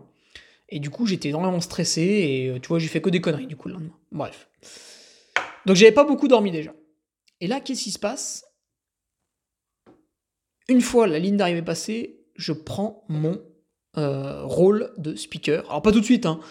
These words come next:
Je vais prendre une douche, je me pose un peu, je bois un coup. Avec ma copine, on mange une petite pizza dans les rues de Chamonix. On finit de manger vers vingt-trois heures. Elle, elle va se coucher. Et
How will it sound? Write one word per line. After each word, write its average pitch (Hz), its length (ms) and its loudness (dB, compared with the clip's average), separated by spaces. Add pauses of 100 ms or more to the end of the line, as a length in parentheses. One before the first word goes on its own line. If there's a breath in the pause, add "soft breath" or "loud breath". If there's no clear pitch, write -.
(480 loud breath)
Je 135 140 -2
vais 139 80 0
prendre 147 220 0
une 185 100 4
douche, 226 540 6
je 151 100 -6
me 139 100 -4
pose 151 280 -2
un 170 80 -2
peu, 202 320 2
je 185 80 -4
bois 147 160 -4
un 147 100 -4
coup. 208 500 2 (1000 loud breath)
Avec 165 200 -2
ma 165 100 -2
copine, 180 300 -6
on 165 60 -2
mange 151 180 -2
une 147 100 -6
petite 156 300 -10
pizza 160 640 2
dans 139 100 0
les 147 140 0
rues 151 80 0
de 151 60 -8
Chamonix. 208 840 0
On 170 100 0
finit 175 300 -4
de 175 60 0
manger 170 220 2
vers 156 140 0
vingt-trois 143 400 -2
heures. 196 240 4
Elle, 190 80 -2
elle 165 100 -2
va 139 120 -4
se - 80 -10
coucher. - 580 -4
Et 185 240 -2